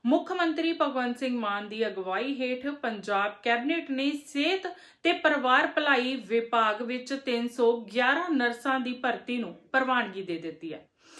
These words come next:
ਇਸ ਸੰਬੰਧੀ ਫੈਸਲਾ ਮੰਤਰੀ ਮੰਡਲ ਵੱਲੋਂ ਮੁੱਖ ਮੰਤਰੀ ਭਗਵੰਤ ਸਿੰਘ ਮਾਨ ਦੀ ਪ੍ਰਧਾਨਗੀ ਹੇਠ ਹੋਈ ਮੀਟਿੰਗ ਦੇ ਵਿੱਚ ਲਿਆ ਗਿਆ ਹੈ ਤੇ ਇਸ ਦੇ ਨਾਲ ਹੀ ਦੱਸ ਦਈਏ ਕਿ ਮੰਤਰੀ ਮੰਡਲ ਨੇ ਸਮਾਜਿਕ ਸੁਰੱਖਿਆ ਔਰਤਾਂ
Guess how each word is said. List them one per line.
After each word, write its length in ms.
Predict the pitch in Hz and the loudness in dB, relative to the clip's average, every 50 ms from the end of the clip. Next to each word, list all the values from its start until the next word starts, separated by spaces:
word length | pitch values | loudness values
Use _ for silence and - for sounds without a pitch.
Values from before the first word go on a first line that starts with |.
| - - - - - - | -20 -20 -20 -20 -4 0
ਇਸ 200 | 247 285 302 339 | 2 2 2 2
ਸੰਬੰਧੀ 480 | 339 330 - 302 330 330 330 320 330 339 | -2 -4 2 4 4 6 6 4 2 2
ਫੈਸਲਾ 500 | - 320 254 240 240 240 - 269 262 262 | 2 2 2 2 0 0 2 2 2 4
ਮੰਤਰੀ 420 | 254 247 247 247 247 269 254 254 | 2 2 0 0 -2 -2 -2 0
ਮੰਡਲ 360 | 254 247 240 233 233 233 233 | 0 0 0 2 4 4 4
ਵੱਲੋਂ 340 | 233 233 233 233 233 240 262 | 4 2 2 2 2 0 2
ਮੁੱਖ 320 | 262 240 226 233 - - 254 | 2 0 0 -2 -2 -2 0
ਮੰਤਰੀ 460 | 233 233 233 226 - 233 240 240 - 262 | 0 0 0 0 -2 -2 -2 -2 -2 -4
ਭਗਵੰਤ 380 | 226 226 220 220 208 214 220 | -4 -2 -4 -4 -4 -4 -6
ਸਿੰਘ 200 | - 240 220 220 | -6 -6 -4 -4
ਮਾਨ 340 | 220 208 208 208 208 208 208 | -4 -4 -2 -2 -4 -4 -6
ਦੀ 140 | 208 220 220 | -8 -10 -8
ਪ੍ਰਧਾਨਗੀ 800 | 220 - 233 214 202 214 214 202 185 196 202 226 262 262 247 | -2 0 0 0 2 0 0 0 0 -2 -4 -6 -8 -6 -4
ਹੇਠ 180 | 269 269 262 262 | -4 -4 -4 -4
ਹੋਈ 240 | 247 262 262 269 277 | -2 0 0 0 2
ਮੀਟਿੰਗ 400 | 262 262 254 233 277 262 262 254 | 0 -2 -2 -2 -4 -4 -2 -2
ਦੇ 80 | 277 | -2
ਵਿੱਚ 280 | 269 262 277 277 - 269 | -2 -2 -4 -6 -6 -4
ਲਿਆ 240 | 262 269 262 262 262 | 0 2 2 2 2
ਗਿਆ 200 | 247 269 277 277 | 2 0 -2 0
ਹੈ 260 | 277 269 269 294 311 311 - - - - - - _ _ | 0 0 -2 -4 -6 -8 -12 -18 -20 -20 -20 -20 _ _
ਤੇ 100 | - 311 330 330 | 0 2 4 4
ਇਸ 120 | 339 311 | 2 2
ਦੇ 180 | 277 339 381 381 320 | 2 2 2 4 4
ਨਾਲ 260 | 285 285 294 320 381 | 4 6 6 6 4
ਹੀ 60 | 370 | 4
ਦੱਸ 240 | - 277 277 285 254 | 4 4 4 4 2
ਦਈਏ 320 | 277 285 277 285 302 330 330 | 2 0 2 2 2 0 0
ਕਿ 160 | - 349 330 | 0 0 2
ਮੰਤਰੀ 480 | 277 233 220 226 233 226 262 254 269 | 2 2 2 0 -2 -2 -2 0 0
ਮੰਡਲ 400 | 262 254 254 254 262 302 320 330 | 0 2 2 2 4 4 4 4
ਨੇ 200 | 285 285 - - - - - - _ | 2 0 -2 -6 -12 -20 -20 -20 _
ਸਮਾਜਿਕ 680 | - - - - 285 269 269 277 285 277 - 381 381 381 | -18 -8 0 2 4 6 6 6 6 6 4 2 2 2
ਸੁਰੱਖਿਆ 540 | 339 - - 294 262 254 247 - - 277 262 | 0 -2 0 2 2 2 2 0 2 2 2
ਔਰਤਾਂ 600 | 262 - 233 220 220 220 220 - 254 254 277 | 2 2 0 0 0 -2 -2 -2 0 0 0